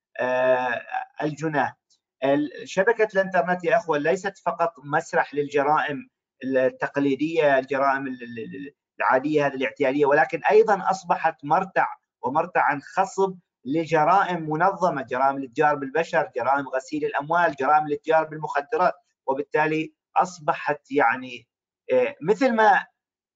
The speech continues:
ال-، ال-، ال-، نستفيد إحنا من شبكة الإنترنت، أيضا العصابات والمنظمات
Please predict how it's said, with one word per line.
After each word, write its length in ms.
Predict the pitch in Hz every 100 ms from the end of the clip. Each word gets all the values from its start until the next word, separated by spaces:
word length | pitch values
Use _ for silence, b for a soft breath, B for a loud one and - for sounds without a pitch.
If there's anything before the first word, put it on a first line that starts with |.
| _
ال-، 440 | 139 143 143 139 135
ال-، 140 | 127
ال-، 760 | 120 113 101 101 92 78 - 156
نستفيد 520 | 160 - 165 220 202
إحنا 280 | 190 196 175
من 120 | 160
شبكة 380 | - 185 185 170 151
الإنترنت، 500 | 160 160 160 180 180 _ _ 196
أيضا 400 | 254 233 160 - -
العصابات 640 | 247 - 131 127 139 147 131
والمنظمات 800 | 127 117 127 127 123 123 139